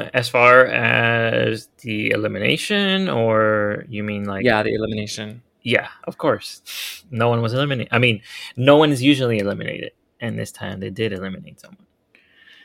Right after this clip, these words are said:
Speaker 2: Yeah, this is the first time in five seasons that they've eliminated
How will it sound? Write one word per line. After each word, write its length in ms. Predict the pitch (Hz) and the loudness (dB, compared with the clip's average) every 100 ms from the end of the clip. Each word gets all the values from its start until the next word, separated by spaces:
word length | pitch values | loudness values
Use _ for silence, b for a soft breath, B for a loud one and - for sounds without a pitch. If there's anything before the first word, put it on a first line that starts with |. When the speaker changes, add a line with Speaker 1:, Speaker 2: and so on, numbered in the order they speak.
| b | b
Speaker 2:
Yeah, 220 | 139 156 | 0 2
this 220 | 117 131 185 | 2 0 -2
is 80 | |
the 80 | 160 | -2
first 480 | - 143 156 160 - | 0 0 0 0 -6
time 640 | - 151 175 196 170 165 160 | -4 0 2 4 4 2 0
in 120 | 139 | -4
five 420 | 135 147 147 170 | 0 4 4 4
seasons 400 | - 165 147 120 | 0 -2 -2 -2
that 140 | 117 120 | -2 -2
they've 180 | 120 | -2
eliminated 640 | 117 123 127 123 123 123 | -2 -2 -2 -2 -2 -2